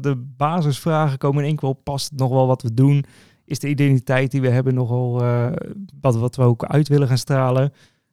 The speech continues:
Ehm, dus ja, dat challenge is sowieso belangrijk voor dat voortschrijdende inzicht. En soms heb je ook, ja, dat, ja, dan, dan heb je gewoon meteen aan het begin een goede match of scope van, hey, dit gaan we doen. En dat blijkt ook allemaal te kloppen. Ja, dan top, dan ga je het sowieso halen. Maar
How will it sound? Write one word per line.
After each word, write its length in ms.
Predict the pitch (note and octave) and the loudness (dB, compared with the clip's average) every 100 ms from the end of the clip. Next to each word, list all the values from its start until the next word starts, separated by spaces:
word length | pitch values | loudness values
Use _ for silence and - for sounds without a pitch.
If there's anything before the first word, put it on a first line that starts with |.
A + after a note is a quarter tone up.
| _ _ | _ _
Ehm, 400 | - B2 A#2 A2+ - _ | -2 2 2 0 -4 _
dus 120 | - B2 | -4 -2
ja, 100 | A#2 | 0
dat 220 | A2+ - | -2 0
challenge 360 | D#3 F3 E3 | 0 0 0
is 120 | C#3+ - | -2 -2
sowieso 340 | D3 C3+ D3 | -2 0 0
belangrijk 400 | C3+ A2+ A2+ A#2+ | 2 2 2 0
voor 200 | - D#3+ | -2 -4
dat 120 | D3+ | -2
voortschrijdende 500 | - A#2+ - A#2 A2+ | -4 -4 -2 0 2
inzicht. 320 | G#2+ C3+ - _ _ - | 0 -2 -6 _ _ -8
En 100 | E3 | -4
soms 220 | E3 D3+ | 0 2
heb 120 | C3+ | 2
je 100 | B2 | 4
ook, 180 | B2+ A2 | 2 2
ja, 140 | D#3 | 0
dat, 200 | B2 A2 _ | 0 -2 _
ja, 260 | - - A2 | -18 -10 -6
dan, 260 | A2+ A2 A2+ | -2 0 2
dan 360 | A2+ A2+ C3 - | 2 0 -2 -6
heb 160 | C#3 B2 | -6 -2
je 80 | |
gewoon 260 | A2 A#2+ A#2 | 2 4 4
meteen 320 | A#2 D3+ D#3+ | 2 2 4
aan 80 | C#3+ | 2
het 80 | C3 | 2
begin 260 | B2+ D3 | 2 2
een 80 | B2+ | 2
goede 460 | - C#3 B2+ B2 A#2 _ _ _ | 2 4 4 4 0 _ _ _
match 360 | A#2+ B2+ C#3 - | 0 2 2 -4
of 140 | C3 | -8
scope 420 | - D#3 C#3+ - | 0 2 2 2
van, 180 | - A#2 | -2 2
hey, 300 | B2+ C3+ C3 | 4 4 2
dit 260 | C3 - - | 0 0 -4
gaan 220 | C3+ B2 | -2 0
we 60 | |
doen. 240 | B2 D3 A#2+ | 2 2 4
En 80 | A#2 | 2
dat 200 | A2+ - | 0 -2
blijkt 360 | A#2+ C3+ C3 | 0 0 2
ook 80 | C3 | 0
allemaal 200 | B2 A#2 | 2 2
te 100 | A2+ | 0
kloppen. 360 | D3+ D#3 - - _ _ _ _ - | 0 0 -2 -14 _ _ _ _ -2
Ja, 140 | C#3 | 0
dan 240 | A2 G#2+ G2+ | 2 0 2
top, 220 | C#3+ B2+ - | 2 0 -2
dan 160 | A#2 G2+ | -2 0
ga 100 | G#2+ | 0
je 60 | |
het 100 | G#2 | -2
sowieso 280 | C3 A#2+ A2+ | 0 0 2
halen. 280 | A2+ B2+ G#2+ | 0 0 0
Maar 260 | G#2+ G#2+ | 0 0